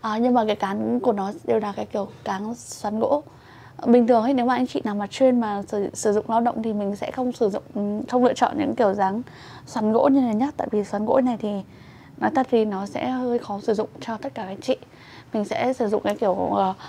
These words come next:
ờ, cán của nó sẽ kiểu, ờ, bằng không xoắn gỗ. Và ở đây sẽ có hai kiểu dáng lưỡi rìu. Đó chính là kiểu dáng lưỡi, ờ, bình thường và kiểu dáng lưỡi mặt trăng. Bình thường cái kiểu dáng nếu mà anh chị nào mà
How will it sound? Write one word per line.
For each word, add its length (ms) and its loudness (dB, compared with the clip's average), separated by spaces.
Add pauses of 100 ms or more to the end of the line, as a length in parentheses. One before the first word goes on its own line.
(380)
ờ, 360 2 (120)
cán 240 0
của 80 2
nó 160 2
sẽ 180 -4
kiểu, 200 0
ờ, 400 0 (1400)
bằng 300 2
không 200 -4
xoắn 220 -4
gỗ. 180 -2 (560)
Và 200 -2
ở 140 0
đây 140 4
sẽ 180 -4
có 80 -2
hai 260 -6
kiểu 120 -2
dáng 240 -2
lưỡi 140 2
rìu. 280 6 (320)
Đó 120 -2
chính 140 0
là 140 0
kiểu 100 4
dáng 280 -6 (600)
lưỡi, 300 4
ờ, 380 -2 (240)
bình 200 4
thường 200 0
và 240 -6
kiểu 100 -2
dáng 200 -6
lưỡi 120 0
mặt 180 0
trăng. 180 -2 (520)
Bình 160 6
thường 300 8
cái 80 2
kiểu 180 2
dáng 320 0
nếu 100 -2
mà 80 0
anh 140 0
chị 160 -4
nào 180 0
mà 180 -2